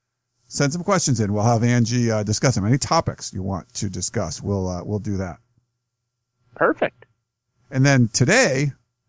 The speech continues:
Speaker 1: we wanted to kinda recap signing day for,
Speaker 2: Yeah.
Speaker 1: you know, for the Pac-twelve, which is cool. We had Brandon Huffman, who's, you know, amaze balls. We had him on a little before signing day.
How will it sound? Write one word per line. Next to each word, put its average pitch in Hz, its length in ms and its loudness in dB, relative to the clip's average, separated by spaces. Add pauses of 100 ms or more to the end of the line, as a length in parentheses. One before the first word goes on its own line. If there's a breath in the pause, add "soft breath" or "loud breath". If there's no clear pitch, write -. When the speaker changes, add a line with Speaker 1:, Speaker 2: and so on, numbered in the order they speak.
(140)
Speaker 1:
we 151 100 4
wanted 196 240 2
to 165 100 0
kinda 156 220 2
recap 135 540 2 (800)
signing 117 560 0
day 113 340 0 (380)
for, 110 560 2
Speaker 2:
Yeah. 175 80 2 (760)
Speaker 1:
you 151 120 2
know, 123 200 0 (140)
for 196 100 -2
the - 60 0
Pac-twelve, 104 500 -2 (480)
which - 160 -6
is - 60 -10
cool. 127 280 -4 (520)
We 131 100 4
had 131 240 4
Brandon 135 240 4
Huffman, 180 320 0
who's, 127 400 2 (400)
you 127 80 0
know, 95 120 0
amaze 104 340 2
balls. 104 360 -4
We 113 140 -4
had 113 180 0
him 101 120 -2
on 101 320 -2 (520)
a - 60 -8
little 127 100 4
before 110 300 0
signing 90 300 -2
day. 87 240 -4